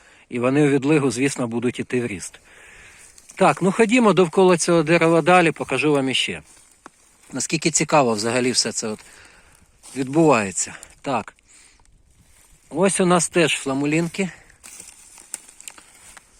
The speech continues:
Так, ідемо далі. Отут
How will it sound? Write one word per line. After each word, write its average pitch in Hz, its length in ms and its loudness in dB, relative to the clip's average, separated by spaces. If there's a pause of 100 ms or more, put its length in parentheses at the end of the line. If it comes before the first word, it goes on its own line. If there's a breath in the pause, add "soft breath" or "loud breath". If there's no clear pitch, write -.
(200)
Так, 131 280 -6
ідемо 156 360 0
далі. 127 400 0 (1300 loud breath)
Отут 156 600 -4